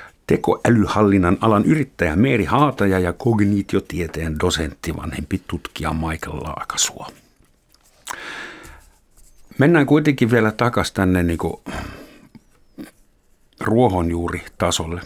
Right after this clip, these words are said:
punajuuritasolle olisin melkein sanonut. Ähm, tätä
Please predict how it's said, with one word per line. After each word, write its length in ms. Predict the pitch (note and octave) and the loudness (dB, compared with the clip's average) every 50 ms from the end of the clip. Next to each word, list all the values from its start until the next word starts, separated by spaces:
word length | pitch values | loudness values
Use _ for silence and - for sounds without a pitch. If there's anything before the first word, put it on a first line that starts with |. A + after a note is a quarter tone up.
| - - | -8 0
punajuuritasolle 880 | - G#2+ F#2+ D#2+ D2 C#2+ C#2+ D2 D2 D2 - - D2+ D2+ - D#2+ D2 D2+ D2+ | 2 2 2 2 2 -2 -4 -6 -8 -8 -8 -8 -8 -8 -8 -8 -10 -10 -10
olisin 380 | E2+ E2 D#2 D#2+ D#2+ E2 E2 | -8 -8 -8 -6 -6 -6 -6
melkein 420 | D#2 D#2 D2+ D2+ - - - - - | -6 -6 -8 -8 -8 -10 -10 -10 -10
sanonut. 400 | - D#2+ E2 E2 E2 E2+ E2+ - - - - - - - - - - - - - - - - - - | -10 -10 -10 -8 -8 -10 -10 -12 -12 -20 -20 -20 -18 -18 -16 -16 -16 -18 -18 -20 -20 -20 -18 -6 -2
Ähm, 200 | G#2+ G2+ G2+ G2+ G2+ - - - - - _ - - - | 0 2 2 2 0 -2 -4 -12 -18 -16 _ -16 -12 -6
tätä 280 | - A#2+ A#2 - C#3+ | -6 -4 -2 -2 -2